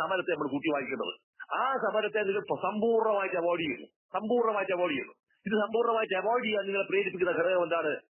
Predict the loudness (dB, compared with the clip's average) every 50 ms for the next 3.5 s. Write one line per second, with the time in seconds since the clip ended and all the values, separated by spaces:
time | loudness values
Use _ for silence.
0 | _ _ -6 -2 -2 0 0 0 0 0 0 -2 -2 -2 -2 -4 -4 -2 -2 -2
1 | 0 -2 -2 0 2 2 2 2 2 0 0 0 -2 -2 -4 -8 -12 _ _ _
2 | -4 -2 -2 -2 -2 0 0 2 2 2 2 0 0 -2 -4 -8 -12 _ _ _
3 | _ -4 -4 -2 0 0 0 0 0